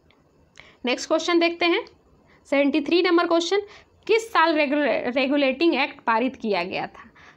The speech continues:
तो इसका सही आंसर हो जाएगा नाइनटीन सेवेंटी थ्री ईस्वी में रेगुलेटिंग एक्ट पारित किया गया था, ऑप्शन नंबर सी राइट आंसर है। रेगुलेटिंग एक्ट नाइनटी, सॉरी, सेवेंटी सेवेंटी थ्री में, नाइनटीन सेवेंटी थ्री गलत से बोल दिया मैंने।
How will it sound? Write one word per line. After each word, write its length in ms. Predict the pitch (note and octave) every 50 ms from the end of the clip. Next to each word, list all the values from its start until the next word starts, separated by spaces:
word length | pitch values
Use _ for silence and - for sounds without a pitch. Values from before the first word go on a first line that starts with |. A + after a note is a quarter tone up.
| _
तो 60 | -
इसका 200 | G#3 G3+ - A3+
सही 220 | A#3+ B3 C4+ C#4+ D#4
आंसर 320 | D#4+ D#4 D#4+ D#4 D#4+ D#4
हो 100 | D4+ D4+
जाएगा 360 | C#4+ C#4+ D#4 D#4 D#4+ D#4+ G#4 A#4+ - - _ - - _ B3
नाइनटीन 360 | B3 A#3 A#3+ C4 C4 D#4+ D4+
सेवेंटी 340 | D4 C#4+ C4+ C#4 C#4 D4+ D#4+
थ्री 380 | C#4+ - - E4+ G#4 - - - - _ -
ईस्वी 240 | C4 C4 A#3+ C4+ D#4 B3+ B3 B3+ C4+ C#4 C4+ B3 A#3+
में 420 | B3+ B3 A#3+ C4 C#4+ E4+ A4 A#4+ - -
रेगुलेटिंग 600 | - A#3+ A3 A3+ A#3 C4+ C4+ B3+ B3+ D#4+ D#4 D#4
एक्ट 220 | D4+ D4+ - - -
पारित 300 | B3 B3+ C#4 C#4+ D4 C#4
किया 160 | - D#4 D#4
गया 120 | D#4 D#4
था, 140 | D#4+ D#4+ C#4+
ऑप्शन 220 | B3+ - - D4 C#4
नंबर 160 | C#4 C#4 C#4
सी 220 | C#4 C#4 D#4 D#4
राइट 280 | C#4 C4+ C#4 C#4 C#4+ D#4+
आंसर 300 | D#4 D#4 D4+ D#4+ D#4 D#4+
है। 120 | E4 A4 G#4 - - - - - - -
रेगुलेटिंग 480 | D4 D#4 - E4 D#4 D4+ C#4+ E4 F#4 F4
एक्ट 200 | E4+ E4+ E4+ B3
नाइनटी, 360 | B3 C#4+ C#4 C4+ C#4+ D#4 E4
सॉरी, 500 | E4 C4 - - A3+ A3 - A3 G3+ F#3 - - - _ _ _ _ -
सेवेंटी 440 | - C4 C#4 C4+ C#4 C4+ F#4+ G#4
सेवेंटी 360 | - F4+ D#4 A3 G#3+ G#3+ A3+ G#3
थ्री 240 | A3 - A3 F#3+
में, 180 | F#3+ G3 G3 - - _ _ _ _ A3+
नाइनटीन 300 | A3 A3 A3+ A3 B3 B3
सेवेंटी 300 | A#3 A3 A3 G#3 A#3+ A#3
थ्री 160 | - - A3+
गलत 240 | G3+ G3+ G3+ G3 G3
से 80 | G3+
बोल 220 | - - F#3+ F#3 -
दिया 140 | - -
मैंने। 140 | - - A3+